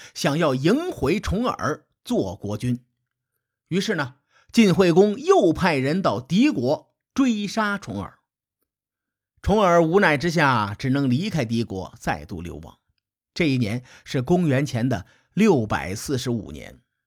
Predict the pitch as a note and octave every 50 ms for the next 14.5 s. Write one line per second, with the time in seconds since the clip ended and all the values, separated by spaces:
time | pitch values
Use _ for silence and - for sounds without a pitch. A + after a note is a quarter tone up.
0 | _ _ _ _ _ _ _ _ _ _ _ _ _ _ _ _ _ _ _ _
1 | _ _ _ _ _ - E3 F3 G#3 G#3+ D#3+ D#3+ D3+ D#3+ D#3 D3 C#3+ C3+ B2 B2
2 | C#3 B2 D#3 D3+ C#3 C3+ D3+ C#3+ C3 - - D3 B2+ G#2 - A#2 E2+ - _ _
3 | _ _ _ _ _ _ _ _ _ - - F#3+ A#3 B3+ A3 A3+ A3+ A3+ G#3+ A#3
4 | A#3+ B3 B3 _ - - - G#3 F#3+ D#3 - A#2 A#2 C#3 D#3+ - - G#3+ G#3 G#3+
5 | F3+ D#3+ E3 D3 C3+ D3 E3+ E3 F#3 F#3+ G3+ F#3+ - - - - C#3+ F#3 A#3 A#3
6 | - - C#3 B2+ B2 A#2+ - E3 G3+ G3+ D#3+ A#2 A#2+ D3 C#3+ - A#2+ C#3 E3 G3+
7 | F#3 F3+ A#2+ F#2+ - - D3+ D#3+ - - G2 A2 C#3 - _ _ _ _ _ _
8 | _ _ _ _ _ - F4 F#4 B3+ D3+ C3+ C3+ D#3 C#3+ - _ _ _ _ _
9 | _ - - D#3 D#3 D#3 C#3+ D3 D3 C3+ G#2 F2+ - - - E3+ G3+ A#3 A#3+ -
10 | C3+ G#2 A2 - E3+ E3+ E3+ E3+ D#3+ E3+ D#3+ C3+ - G2+ G#2 - - - - G#2+
11 | A#2+ A#2+ G2+ - - - _ _ _ _ _ _ _ _ _ _ _ _ _ _
12 | _ _ _ _ _ _ _ _ _ - - - A3 D4+ F4 E4 G#3+ F#3+ G3+ A3
13 | G#3+ G3+ F#3 E3+ F3+ D3 C3+ - - D#3 E3+ A3+ C4 A3 D#3+ - F#3+ F3+ G#3 G3+
14 | G#3 E3 C#3 B2+ F#3 E3 C3+ A#2 G2+ -